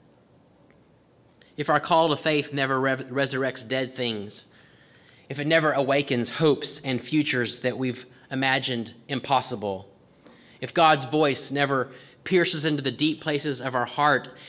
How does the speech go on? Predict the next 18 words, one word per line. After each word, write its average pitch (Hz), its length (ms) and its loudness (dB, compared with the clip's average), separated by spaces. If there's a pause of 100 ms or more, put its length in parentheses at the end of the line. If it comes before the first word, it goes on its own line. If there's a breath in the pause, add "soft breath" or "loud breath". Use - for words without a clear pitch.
(120 loud breath)
and 131 160 -2
names 143 380 0
us 123 340 -4
as 113 220 -6
good 131 540 4
and 123 240 -4
beloved 123 540 2
and 117 220 -6
touches 139 400 -4
tender 156 440 -2
places 123 580 -6
that 123 100 -6
we 120 100 -2
didn't 135 280 -2
even 120 240 -6
realize 117 520 -2
were 107 100 -6
there, 110 580 -4